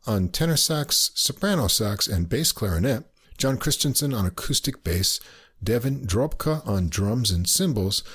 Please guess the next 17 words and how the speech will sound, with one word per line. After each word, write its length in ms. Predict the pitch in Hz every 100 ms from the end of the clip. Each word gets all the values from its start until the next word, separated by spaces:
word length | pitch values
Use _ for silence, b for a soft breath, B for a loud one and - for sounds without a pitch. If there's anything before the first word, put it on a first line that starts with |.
| B B -
and 260 | 113 117 - _ -
Alyssa 480 | 120 160 - 160 - -
Allgood 600 | 139 180 196 107 85 107 - _ -
on 400 | 104 92 92 101 - -
vocals, 920 | 87 110 170 - 82 87 - - -
and 480 | 160 92 87 87 87 -
also 420 | - 127 - 92 -
she 200 | - 165
wrote 220 | 117 101
the 60 | 92
lyrics 520 | 95 117 120 85 -
for 160 | - 82
the 140 | 80 - _ -
tunes 380 | - 87 82 -
that 140 | 78
she's 300 | - 76 76
on, 320 | - 82 73